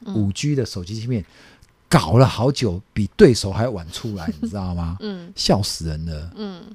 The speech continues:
Speaker 2: 他用高通的，然后跟高通那个权利金
Speaker 1: 嗯哼。
Speaker 2: 搞不拢，
Speaker 1: 嗯。
Speaker 2: 对不对？他自己搞，那自己搞，跟英特尔搞到最后，英特尔做不出来，他还把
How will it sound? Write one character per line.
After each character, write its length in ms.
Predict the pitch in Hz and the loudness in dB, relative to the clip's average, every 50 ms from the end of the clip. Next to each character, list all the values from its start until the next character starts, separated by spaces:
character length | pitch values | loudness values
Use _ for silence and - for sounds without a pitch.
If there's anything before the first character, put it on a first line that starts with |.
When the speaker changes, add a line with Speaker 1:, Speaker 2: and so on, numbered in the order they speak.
| - - | -8 -4
Speaker 2:
他 120 | - - - | -4 4 8
用 180 | 185 160 147 | 8 8 10
高 220 | 123 151 131 131 139 | 10 10 10 10 10
通 300 | - 123 120 117 113 110 | 8 6 4 2 2 2
的， 260 | 104 92 78 76 80 | 0 0 -2 -2 -2
然 20 | 92 | 0
后 140 | 123 139 - _ | 0 0 0 _
跟 320 | - 131 131 151 151 143 135 | -2 -2 -2 -2 -4 -4 0
高 160 | 139 127 131 | 0 0 0
通 220 | 123 123 127 127 127 | 0 -2 -4 -2 -2
那 60 | 127 | -2
个 80 | 123 | -2
权 180 | 110 - - 107 | -2 -2 0 0
利 140 | 117 123 113 | 0 0 0
金 320 | - 113 113 110 120 120 - _ _ _ - | 0 0 -2 -2 -2 -6 -10 _ _ _ 0
Speaker 1:
嗯 160 | 240 247 262 | 2 4 4
哼。 40 | 269 | 6
Speaker 2:
搞 140 | 127 90 | 4 4
不 160 | - - 135 123 | 4 4 4 2
拢， 180 | 107 82 78 80 80 - _ _ _ | 2 0 -6 -10 -14 -20 _ _ _
Speaker 1:
嗯。 260 | - 208 202 185 170 175 - - | -6 -4 -4 -4 -6 -6 0 4
Speaker 2:
对 80 | 127 | 6
不 60 | 135 139 | 8 8
对？ 80 | 127 117 | 8 6
他 80 | 123 | 4
自 140 | 127 - 160 | 2 2 2
己 140 | 117 107 113 | 2 0 0
搞， 380 | - - 87 73 65 69 82 - _ _ | 2 0 0 0 -2 -8 -14 -20 _ _
那 100 | - 127 | -8 -6
自 160 | 127 - 165 | -2 2 4
己 80 | 160 156 | 6 6
搞， 340 | 131 - 113 95 85 87 - _ _ _ _ | 10 10 8 8 8 4 -2 _ _ _ _
跟 160 | - 143 143 | 8 10 10
英 140 | 165 156 147 | 10 10 8
特 180 | 127 - 143 120 | 10 10 10 10
尔 40 | 104 | 8
搞 160 | - 90 98 | 6 4 2
到 60 | 117 | 4
最 120 | 120 139 | 4 4
后， 80 | 135 131 | 4 4
英 160 | 123 123 131 | 4 0 0
特 220 | 123 131 123 104 87 | 0 2 2 2 0
尔 60 | 80 | -2
做 360 | - - - - - 185 147 | -4 -10 0 6 10 10 10
不 100 | 127 135 | 10 8
出 260 | - - 143 139 131 | 6 4 2 0 2
来， 280 | 117 92 85 82 82 - _ _ - _ _ _ _ _ _ _ _ - | 0 0 -2 -6 -12 -16 _ _ -20 _ _ _ _ _ _ _ _ 2
他 140 | - 160 147 | 4 6 8
还 140 | 147 143 | 8 8
把 300 | 135 - 113 104 92 82 | 8 8 8 6 6 2